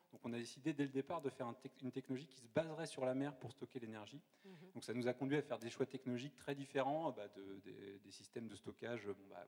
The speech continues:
Speaker 1: par batterie, par hydrogène, ou même par air comprimé classique, en fait, comme il y a eu par le passé. Parce que nous, on est, on avait dans l'équation qu'on, qu'on travaillerait sur la mer, donc on avait un espace très important. On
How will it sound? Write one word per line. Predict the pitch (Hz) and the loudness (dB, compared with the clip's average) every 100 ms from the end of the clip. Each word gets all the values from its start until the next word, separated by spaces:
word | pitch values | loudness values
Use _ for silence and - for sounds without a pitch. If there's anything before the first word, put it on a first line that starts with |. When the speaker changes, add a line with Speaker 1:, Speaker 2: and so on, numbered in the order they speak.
| - | -2
Speaker 1:
par | 107 | -2
batterie, | 120 101 - 123 127 127 | 2 0 0 -8 -6 -2
par | 131 113 | 4 4
hydrogène, | 113 107 120 160 - - - | 4 0 2 0 -4 -16 0
ou | |
même | 135 170 | 4 4
par | 160 135 | 4 2
air | 127 | 0
comprimé | 143 - 139 143 | -2 0 2 2
classique, | 143 139 190 170 | 4 2 0 -2
en | 127 | 2
fait, | 139 135 | 2 0
comme | 113 | -4
il | 113 | -4
y | |
a | 120 | -2
eu | 127 | 0
par | 117 | 0
le | 110 | 0
passé. | 110 107 170 - - _ | -2 -6 -8 -14 -20 _
Parce | - | 0
que | |
nous, | 139 | 2
on | 165 131 120 113 113 | 4 2 0 0 -2
est, | 117 117 | -2 -2
on | |
avait | 123 139 | 0 2
dans | 127 | 2
l'équation | 120 - 120 165 160 | 0 -4 -8 -8 -4
qu'on, | 120 113 110 - | -2 0 -2 -2
qu'on | 117 | -2
travaillerait | - 139 131 | 6 6 8
sur | 131 - | 2 2
la | 113 | 0
mer, | 135 175 | 0 0
donc | 123 | -2
on | 117 | -2
avait | 104 | -2
un | 110 | -2
espace | 113 - 123 - | -2 -2 -2 -2
très | - 123 | -4 -4
important. | 120 117 - 151 - - - | 0 0 4 2 2 -14 -20
On | _ | _